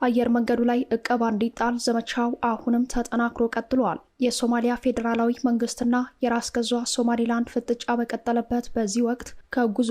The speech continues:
ሰነድ ጋር በተያያዘ የኢትዮጵያ አየር መንገድ ላይ ዘመቻ ተከፍቷል። አየር መንገዱ የሶማሊያ ፌዴራል መንግስት ተግባራዊ እንዲሆን ያወጣውን አዲስ የኢቪዛ ግዴታ ማስፈጸም መተውን ተከትሎ የሶማሊያ ዲፕሎማቶችና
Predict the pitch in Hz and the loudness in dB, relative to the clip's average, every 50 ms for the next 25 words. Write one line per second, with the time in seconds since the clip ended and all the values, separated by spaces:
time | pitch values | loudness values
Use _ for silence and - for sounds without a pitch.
0 | 233 240 240 - 240 233 233 - - 247 233 233 233 233 233 - - 240 233 233 | 2 2 2 0 -2 -2 -2 -2 -2 -2 -2 0 -2 0 0 0 0 0 0 -2
1 | 233 254 254 254 247 247 - - 240 233 262 - 240 226 - - 240 233 220 220 | 0 0 0 0 -2 -4 -4 -2 -2 0 0 0 0 -2 -2 -2 -2 -2 0 0
2 | 233 240 233 233 226 233 226 240 233 247 247 233 240 233 233 233 - - 247 240 | 0 0 0 2 0 0 -2 0 0 0 0 0 0 -2 -2 -4 -4 -4 -4 -4
3 | 254 247 - _ - 240 - 254 254 - - - 202 180 - - - - _ - | -4 -6 -10 _ -10 -6 -6 -6 -6 -6 -6 -4 -4 -4 -4 -6 -12 -20 _ -2
4 | - 269 240 269 254 240 240 240 233 247 240 247 254 262 262 262 254 240 - - | 0 2 4 4 4 4 4 2 2 2 2 4 4 2 4 2 0 0 0 0
5 | 240 233 240 240 233 233 240 240 - - 262 233 233 240 240 247 254 - 254 233 | 0 0 2 2 2 2 0 -2 0 -2 0 0 2 0 0 0 0 0 0 0
6 | 214 226 240 - - - - 240 220 220 240 240 233 233 233 226 220 - 240 240 | 2 0 -2 -2 -2 -2 -4 -2 0 0 0 0 2 0 0 -2 -2 -2 0 2
7 | 233 233 226 226 220 - - 240 240 247 262 262 - - 233 233 214 196 233 240 | 2 2 0 -2 -4 -4 -2 0 2 4 2 2 2 -2 -2 -2 -2 -2 -2 -2
8 | 247 - - 233 233 - - - 220 233 226 - 233 233 220 220 214 - 233 - | -2 0 0 -2 -2 -2 -2 -4 -2 -2 0 0 -2 -2 -2 -2 -2 -2 -2 0
9 | 247 240 233 226 233 233 - - 240 226 - - 233 240 240 233 233 - 233 233 | 0 -2 0 -2 -2 -4 -4 -6 -6 -6 -4 -2 0 2 2 0 0 -2 -2 -4
10 | 233 233 - 254 359 240 - - 262 254 254 254 262 - _ _ - 262 240 247 | -4 -4 -4 -6 -6 -6 -4 -2 0 2 2 2 0 -6 _ _ 0 0 0 0
11 | - 254 240 240 240 240 240 247 247 - - 240 - - 254 247 240 240 233 - | 0 0 2 2 2 2 0 0 -2 -4 -4 -4 -2 0 0 2 2 0 0 -2
12 | 233 226 - - 240 233 240 | -4 -6 -4 -2 -2 -2 -2